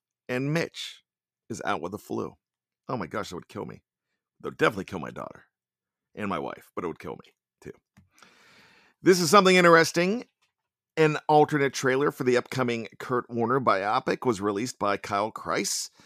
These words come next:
and the crew at What Ian's Talking About. What was supposed to be a feel-good story turned into a horror show for most, but not for Yinzers everywhere. Check this out on B T S C social media.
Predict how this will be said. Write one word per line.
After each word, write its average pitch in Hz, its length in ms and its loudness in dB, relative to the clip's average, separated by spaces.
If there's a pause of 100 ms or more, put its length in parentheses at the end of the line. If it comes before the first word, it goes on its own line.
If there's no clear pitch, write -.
(200)
and 120 220 -2
the 104 60 -2
crew 131 260 4
at 113 80 2
What 110 300 -4
Ian's 117 240 -6
Talking 123 320 -2
About. 180 420 4 (560)
What 131 220 4
was 139 100 2
supposed 131 320 0
to 131 60 -6
be 135 200 2
a 107 80 0
feel-good 131 460 2
story 143 540 4
turned 139 320 0
into 131 180 2
a 123 80 2
horror 139 260 4
show 123 220 0
for 117 140 -4
most, 151 400 2 (260)
but - 140 -8
not 117 320 -2
for - 200 -4
Yinzers 117 600 -2 (100)
everywhere. 104 640 -2 (380)
Check - 480 0
this 135 260 0 (100)
out 127 380 4
on 117 220 0
B 120 180 -4
T 123 260 -4
S 120 120 -2
C 123 180 -6
social 113 540 -6
media. 113 540 -4